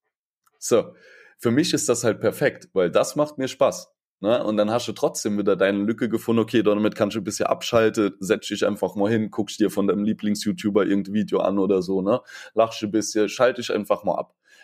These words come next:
Früher gab's halt nur Fernsehen. Das heißt, jeder muss Fernsehen gucken. Wenn du keine Lust auf Fernsehen hast, was hast du gemacht? Bist du raus schaffen gegangen oder sonst irgendwas?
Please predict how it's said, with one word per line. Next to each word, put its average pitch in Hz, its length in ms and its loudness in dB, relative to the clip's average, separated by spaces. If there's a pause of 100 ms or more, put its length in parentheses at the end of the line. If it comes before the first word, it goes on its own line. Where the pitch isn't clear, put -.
Früher 131 600 0
gab's - 300 -2
halt 127 180 0
nur 90 180 -6
Fernsehen. 80 560 -2 (680)
Das 120 160 -2
heißt, 123 220 2
jeder 120 200 2
muss 151 220 0
Fernsehen 135 360 0
gucken. 101 200 -4
Wenn 107 100 2
du 101 80 0
keine 110 160 0
Lust 113 180 -2
auf 104 100 -4
Fernsehen 139 380 0
hast, 110 160 -6
was 104 140 -2
hast 98 140 2
du 92 40 -8
gemacht? 143 380 -2
Bist 98 140 -6
du 101 40 -4
raus 98 220 2
schaffen 151 280 -2
gegangen 92 240 2
oder 90 180 0
sonst 147 260 -2
irgendwas? 76 560 -8